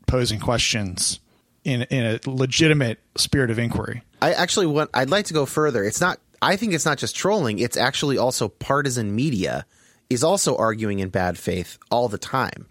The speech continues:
Speaker 1: Yes.
Speaker 2: A family member sent me an article that was, like, about the disparity in black people killed by the police, and it buried, like, ten paragraphs deep the population percentages of black people <laughs> relative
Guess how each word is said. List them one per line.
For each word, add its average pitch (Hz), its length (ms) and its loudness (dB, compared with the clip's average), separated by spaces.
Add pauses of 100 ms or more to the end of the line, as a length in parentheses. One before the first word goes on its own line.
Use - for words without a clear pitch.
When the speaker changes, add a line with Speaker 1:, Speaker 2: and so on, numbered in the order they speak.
(260)
Speaker 1:
Yes. 120 360 -4 (100)
Speaker 2:
A 101 100 -2
family 123 460 0
member 131 300 0
sent - 260 -2
me 117 160 0
an 123 80 0
article 117 600 0 (420)
that 117 280 2
was, 131 240 -2
like, 120 440 2
about 117 680 2 (200)
the 147 80 2
disparity 151 840 2
in 120 280 2
black 117 560 0
people 147 320 0
killed 147 400 0
by 151 140 2
the 147 100 -4
police, 156 640 -2 (240)
and 143 420 2 (200)
it - 180 0
buried, 151 640 2
like, 127 380 0
ten 185 420 0
paragraphs 151 600 2
deep 123 380 0 (480)
the 117 180 0
population 151 1080 0
percentages 92 680 -2
of 95 140 -2
black 90 280 0
people - 400 -6
<laughs> - 40 -12
relative 120 680 -2